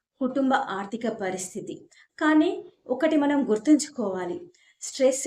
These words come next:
అనేది మనకి శక్తిని ఇచ్చే, మన సామర్థ్యాన్ని గుర్తు చేసే ఒక టీచర్ లాంటిది. స్ట్రెస్ని అవాయిడ్ చేయటం కాదు, స్ట్రెస్ని నావిగేట్ చేయటం నేర్చుకోవాలి.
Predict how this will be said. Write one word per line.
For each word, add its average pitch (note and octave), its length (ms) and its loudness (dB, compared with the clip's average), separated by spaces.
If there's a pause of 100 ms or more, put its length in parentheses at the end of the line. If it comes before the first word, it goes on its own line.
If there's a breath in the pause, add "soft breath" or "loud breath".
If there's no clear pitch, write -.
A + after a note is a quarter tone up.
అనేది A3 360 0 (340 loud breath)
మనకి A3 380 0
శక్తిని C#4 520 0 (100)
ఇచ్చే, G3 380 -6 (320 loud breath)
మన A3 220 -2
సామర్థ్యాన్ని A#3+ 840 -4 (100)
గుర్తు G3+ 320 -2
చేసే A#3+ 380 -4 (180)
ఒక A3 200 -6 (100)
టీచర్ A#3+ 500 -4
లాంటిది. F3 440 -8 (440 loud breath)
స్ట్రెస్ని A#3+ 600 -2 (240)
అవాయిడ్ G#3 460 0
చేయటం G3 440 -6
కాదు, F#3+ 300 -4 (340 loud breath)
స్ట్రెస్ని C#4 580 -2 (180)
నావిగేట్ A3+ 560 -2
చేయటం G3+ 420 -4
నేర్చుకోవాలి. F#3+ 680 -6